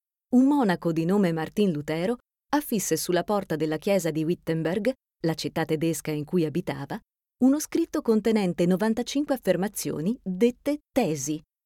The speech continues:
dove sosteneva che le indulgenze non hanno alcun valore. E non contento,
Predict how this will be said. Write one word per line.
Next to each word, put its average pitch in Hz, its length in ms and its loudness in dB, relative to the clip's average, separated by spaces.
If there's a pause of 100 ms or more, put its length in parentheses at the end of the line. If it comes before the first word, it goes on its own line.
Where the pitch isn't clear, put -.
(340)
dove 180 280 6
sosteneva 185 640 2
che 165 160 0
le 160 80 2
indulgenze 170 720 -2 (180)
non 233 220 6
hanno 320 420 -2
alcun 226 480 0
valore. 214 520 0 (640)
E 208 60 8
non 311 180 4
contento, 196 680 -2